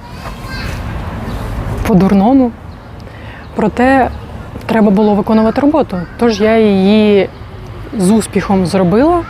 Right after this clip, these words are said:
Потім виявилось, що треба робити гес-контакт, здається, мені сказали, що я вже можу йти спати. Це було близько дев'ятої чи на пів десятої, я тоді не зрозуміла, чому так рано,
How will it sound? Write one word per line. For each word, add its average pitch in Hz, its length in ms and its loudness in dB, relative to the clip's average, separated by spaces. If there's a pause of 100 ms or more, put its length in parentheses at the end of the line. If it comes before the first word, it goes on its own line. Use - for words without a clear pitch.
(280)
Потім 233 320 4
виявилось, 190 640 2
що 190 440 0 (1080)
треба 196 200 2
робити 196 300 2
гес-контакт, 202 580 0 (480)
здається, 240 600 4 (920)
мені 214 340 6
сказали, 226 540 0
що 196 240 -4 (600)
я 220 160 2
вже 196 220 4
можу 220 260 2
йти 202 160 0
спати. 180 460 -4 (640)
Це - 140 0
було 226 240 4
близько 214 400 2
дев'ятої 214 440 2
чи - 120 -2
на 214 100 4
пів 208 140 0
десятої, 240 460 0
я 208 60 0
тоді 208 200 2
не 208 100 4
зрозуміла, 190 500 2
чому 196 220 0
так - 180 -2
рано, 330 280 4